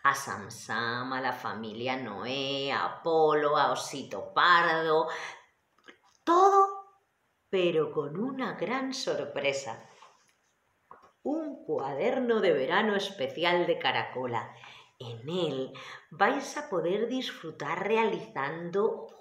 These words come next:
juegos, recetas de cocina, zumos refrescantes, manualidades como las tres en raya en cualquier lugar donde estéis este verano,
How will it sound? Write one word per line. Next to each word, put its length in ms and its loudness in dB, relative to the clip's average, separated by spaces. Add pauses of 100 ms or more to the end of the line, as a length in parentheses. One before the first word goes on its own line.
(140)
juegos, 840 -2 (280)
recetas 800 -2
de 160 -6
cocina, 720 -6 (280)
zumos 460 0
refrescantes, 1400 0 (260)
manualidades 880 2
como 640 0
las 220 2
tres 180 -6
en 160 0
raya 460 2
en 240 4
cualquier 960 0
lugar 840 2
donde 320 -2
estéis 440 2
este 300 0
verano, 480 0